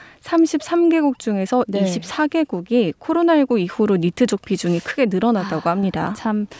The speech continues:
Speaker 2: 일하지 않고 의지도 없는 니트족이 늘어나면요. 아무래도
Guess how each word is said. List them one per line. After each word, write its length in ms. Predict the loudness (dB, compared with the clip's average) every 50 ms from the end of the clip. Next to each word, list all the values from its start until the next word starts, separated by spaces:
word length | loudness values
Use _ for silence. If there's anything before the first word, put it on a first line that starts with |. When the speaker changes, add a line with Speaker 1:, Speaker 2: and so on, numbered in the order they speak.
| -20 -20 -20 _ -8
Speaker 2:
일하지 400 | -4 0 4 4 4 4 2 0
않고 540 | 0 0 -2 -4 -4 -2 0 0 2 2 2
의지도 380 | 0 0 0 0 0 2 2
없는 220 | 2 0 -2 -2 -2
니트족이 540 | -4 -4 -6 -6 -8 -6 -6 -4 -6 -4 -2
늘어나면요. 680 | 0 2 2 2 2 2 0 0 -2 -2 -2 0 0
아무래도 560 | 2 2 4 4 4 4 6 6 4 4 4